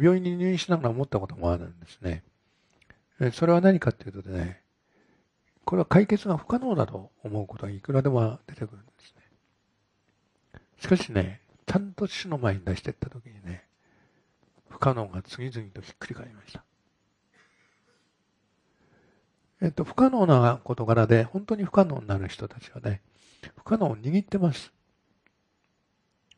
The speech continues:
で、それを主のところに持っていかない。そしてね、ちゃんと信仰の対応を取らない。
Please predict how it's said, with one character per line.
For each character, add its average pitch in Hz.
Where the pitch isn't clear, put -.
で、 170
そ 180
れ 180
を 180
主 -
の 220
と 139
こ 123
ろ 107
に 101
持 101
っ 104
て -
い 143
か 143
な 127
い。 110
そ 180
し -
て 190
ね、 185
ち -
ゃ 190
ん 208
と 196
信 214
仰 214
の 196
対 190
応 180
を 165
取 175
ら 202
な 151
い。 98